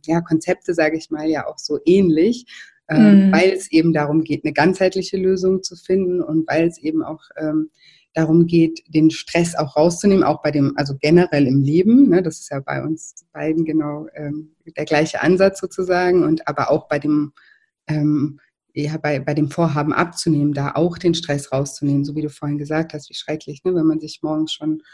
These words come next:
Speaker 1: Spiegel anguckt und, ähm, total, ähm, selber runtermacht, wie man jetzt schon wieder aussieht oder dann den ganzen Tag ein schlechtes Gewissen hat, wenn man jetzt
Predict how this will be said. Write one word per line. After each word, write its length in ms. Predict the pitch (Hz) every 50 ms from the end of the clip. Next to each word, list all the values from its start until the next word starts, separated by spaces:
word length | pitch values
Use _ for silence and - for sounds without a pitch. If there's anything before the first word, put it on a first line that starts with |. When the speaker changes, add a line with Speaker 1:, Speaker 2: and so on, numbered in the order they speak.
| - - - - - - _ _
Speaker 1:
Spiegel 380 | - - - 196 180 165 170
anguckt 640 | - 139 160 170 165 165 - - 165 160 160 - -
und, 360 | 147 151 156 160 160 - - -
ähm, 320 | 160 151 151 156 156 156 156
total, 640 | - _ - 165 160 156 156 156 156 151 151 151 165 _
ähm, 460 | - 156 151 147 151 156 147 147 - _
selber 300 | - - 160 160 156 151
runtermacht, 680 | 143 160 180 185 170 170 165 156 160 151 160 156 - -
wie 40 |
man 160 | 160 160 156 156
jetzt 140 | 156 156
schon 120 | - - 160
wieder 200 | 156 160 - -
aussieht 480 | 160 170 170 - - 160 165 160 160
oder 180 | 151 151 160 156
dann 200 | 156 151 160 165
den 40 | 160
ganzen 320 | 156 156 165 170 - 170
Tag 300 | 165 - 165 160 151 -
ein 80 | 175 170
schlechtes 420 | - - - 170 170 - - -
Gewissen 500 | - - - 156 156 156 - - 165 160
hat, 120 | 160 156 -
wenn 120 | - 160 160
man 140 | 160 160 170
jetzt 340 | 160 160 - - - -